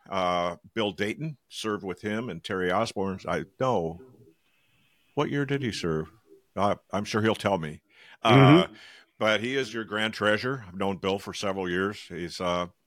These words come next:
Speaker 1: he belongs to Poweshiek Lodge over in Malcolm. He lives in Brooklyn. And then, of course, uh, the grand secretary, Craig Davis, uh, elected. This is, he's beginning his tenth year as our grand
Speaker 2: Unbelievable
Speaker 1: secretary.
Speaker 2: run, isn't it?
Speaker 1: Yeah, and it just, wow,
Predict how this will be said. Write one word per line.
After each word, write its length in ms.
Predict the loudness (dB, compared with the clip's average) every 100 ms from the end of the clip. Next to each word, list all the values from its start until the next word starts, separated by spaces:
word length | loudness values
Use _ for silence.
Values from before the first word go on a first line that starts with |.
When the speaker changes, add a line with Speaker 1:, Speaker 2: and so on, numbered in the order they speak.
| _
Speaker 1:
he 100 | -16
belongs 460 | -8 -4 -2 -4 -6
to 240 | -6 -8
Poweshiek 520 | -2 2 2 0 -10 -4
Lodge 340 | -2 -2 -4
over 180 | -10 -10
in 100 | -4
Malcolm. 340 | -2 -2 -4
He 60 | -6
lives 240 | -6 -8
in 100 | -12
Brooklyn. 480 | -10 -10 -10 -14 -14 _ _ _ -20 -20 -2
And 160 | 0 2
then, 80 |
of 60 | 0
course, 380 | 2 0 0 -2
uh, 300 | -2 -2 -4
the 80 | -8
grand 260 | -4 -4 -4
secretary, 500 | -6 -6 -4 -4 -4
Craig 300 | -6 -6 -4
Davis, 500 | -6 -6 -8 -12 -14 _ -20 _
uh, 400 | -2 2 2 0 -4
elected. 420 | -2 -2 -2 -6
This 160 | -6 -6
is, 320 | -6 -8 -12 -12
he's 200 | -8 -8
beginning 340 | -8 -4 -2 -2
his 160 | -6
tenth 300 | -4 -4 -4
year 360 | -4 -2 -2 -6 _ _ _ _
as 160 | -6 -2
our 80 |
grand 120 | 2 4
Speaker 2:
Unbelievable 460 | 6 6 6 4 4
Speaker 1:
secretary. 220 | 6 6
Speaker 2:
run, 120 | 6
isn't 240 | 2 2 2
it? 160 | 0 -4
Speaker 1:
Yeah, 320 | -2 0 0 -4 -8
and 340 | -4 -4 -6
it 200 | -6 -6
just, 340 | -4 -4 -6 -12 _ -4
wow, 520 | 0 2 0 -4